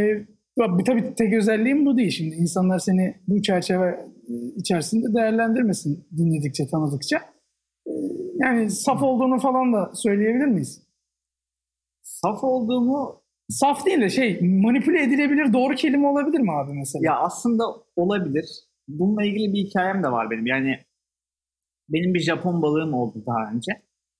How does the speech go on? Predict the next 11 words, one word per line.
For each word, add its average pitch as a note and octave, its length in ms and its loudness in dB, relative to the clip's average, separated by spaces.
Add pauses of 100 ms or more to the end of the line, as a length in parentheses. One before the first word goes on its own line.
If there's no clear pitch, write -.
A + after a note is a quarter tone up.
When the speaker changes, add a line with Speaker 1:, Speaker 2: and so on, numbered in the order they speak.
(300)
Speaker 2:
Ee, - 60 -14 (500)
ve F3+ 160 0
bu F3+ 120 0
balık D#3 320 -2 (320)
uzun F3+ 240 2
süre A#2+ 280 -6
yaşadı G2+ 300 -10 (120)
bir A2 80 -18
Japon G#2+ 380 -8
balığına G2+ 340 -14 (100)
göre. F#3 280 -12